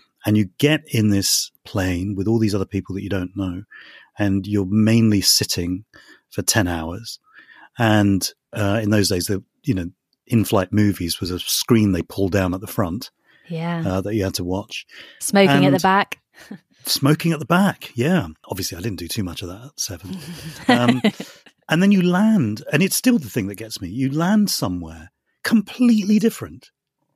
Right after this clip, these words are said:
Speaker 1: And that's
Speaker 2: Mm.
Speaker 1: extraordinary to me. You know, you
Speaker 2: Mm.
Speaker 1: come out of the plane and into an airport. And airports,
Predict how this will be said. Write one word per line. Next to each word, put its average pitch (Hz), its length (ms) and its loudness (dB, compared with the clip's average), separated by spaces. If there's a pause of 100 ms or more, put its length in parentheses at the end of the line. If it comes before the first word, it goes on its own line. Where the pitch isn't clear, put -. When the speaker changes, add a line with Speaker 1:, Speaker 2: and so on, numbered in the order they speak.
(380)
Speaker 1:
And 202 100 4
that's 214 180 2
Speaker 2:
Mm. - 40 -8
Speaker 1:
extraordinary 156 760 0
to - 120 -6
me. 80 260 -8 (400)
You 156 120 2
know, 143 80 4
you 139 160 2
Speaker 2:
Mm. 160 180 -12
Speaker 1:
come 180 260 2
out 175 140 2
of 143 60 -10
the 139 80 0
plane 113 600 0 (200)
and 113 360 -2 (680)
into 135 220 4
an 147 80 6
airport. 175 360 0
And 165 80 2
airports, 170 580 0